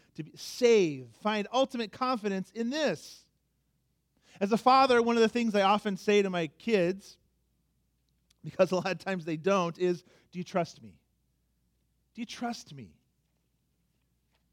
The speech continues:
Your child's standing on the side of the pool, or your grandchild,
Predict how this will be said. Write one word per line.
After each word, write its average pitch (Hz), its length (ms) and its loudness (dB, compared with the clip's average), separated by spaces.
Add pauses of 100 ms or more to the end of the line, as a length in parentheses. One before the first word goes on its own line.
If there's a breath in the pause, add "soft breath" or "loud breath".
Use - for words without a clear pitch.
(540)
Your 139 80 -20
child's 185 400 2
standing 175 320 -4
on 170 40 -8
the 170 60 -6
side 180 220 2
of 165 80 -2
the 151 40 -8
pool, 180 420 -2
or 175 40 0
your 156 140 -2
grandchild, 175 1160 0